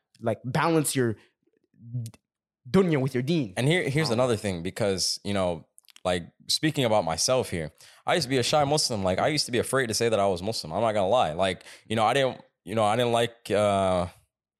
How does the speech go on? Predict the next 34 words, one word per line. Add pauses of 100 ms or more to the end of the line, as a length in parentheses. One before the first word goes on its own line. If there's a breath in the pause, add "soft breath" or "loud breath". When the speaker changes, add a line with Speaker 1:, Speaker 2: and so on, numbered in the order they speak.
(200)
Speaker 2:
people
asking
me
questions
about
Islam
because,
first
of
all,
I
wasn't
even
knowledgeable
like
that.
And
two,
Speaker 1:
Mm.
Speaker 2:
like,
you
know,
it's
just, (400 loud breath)
you
know,
it
was
abnormal
where
I
was
at.
Like,